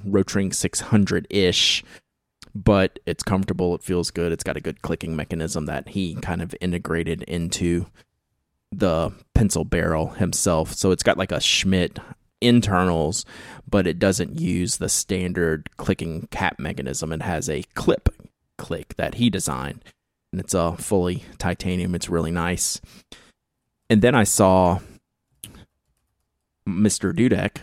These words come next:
over at the Clicky Post reviewed one called the Spoke Mechanical Pencil, and I remember seeing these for a while, and they didn't really speak to me.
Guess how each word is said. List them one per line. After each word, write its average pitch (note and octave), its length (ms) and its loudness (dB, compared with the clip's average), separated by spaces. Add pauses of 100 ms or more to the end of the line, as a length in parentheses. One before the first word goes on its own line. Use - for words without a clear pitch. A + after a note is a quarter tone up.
over G2 260 4
at F2 220 -2 (120)
the G#2+ 80 2
Clicky C3+ 320 2
Post F#2 380 4
reviewed F#2 520 2
one F2+ 280 0
called F2 240 2
the - 60 -4
Spoke - 300 4
Mechanical - 460 -6
Pencil, F2+ 480 -2
and A#2 120 4
I A#2 40 8
remember D3+ 320 8
seeing B2+ 360 6
these F#2+ 220 2
for F#2+ 180 4
a F2+ 80 4
while, F#2+ 400 6
and F2+ 100 4
they G2 80 4
didn't A2 180 4
really F#2+ 280 2
speak - 400 -2
to - 80 -4
me. E2+ 300 -2